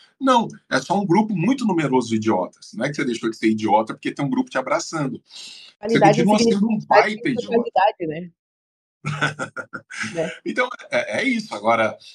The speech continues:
Speaker 1: nós temos a chance de usar essas redes exatamente pra fazer um trabalho inverso, mais cuidadoso, é, formativo. E esse trabalho,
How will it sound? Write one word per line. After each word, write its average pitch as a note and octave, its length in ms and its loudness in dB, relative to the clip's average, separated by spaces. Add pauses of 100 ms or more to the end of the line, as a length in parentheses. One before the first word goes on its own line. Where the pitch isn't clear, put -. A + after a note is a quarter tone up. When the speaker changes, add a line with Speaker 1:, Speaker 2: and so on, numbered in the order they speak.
(340)
Speaker 1:
nós C3 320 0
temos C#3 320 0
a D3 80 4
chance G2+ 520 -8
de - 80 -2
usar - 200 -2
essas C3+ 280 -12
redes G#2+ 320 -8
exatamente A#2+ 520 -8
pra D#3 140 -8
fazer E3 200 -4
um E3 80 -6
trabalho E3+ 400 -4
inverso, B2 640 -4
mais F#2 220 -8
cuidadoso, A2+ 1040 0 (380)
é, F#2 520 -4 (320)
formativo. A#2+ 720 2
E D3+ 140 4
esse A3 260 0
trabalho, C3+ 720 0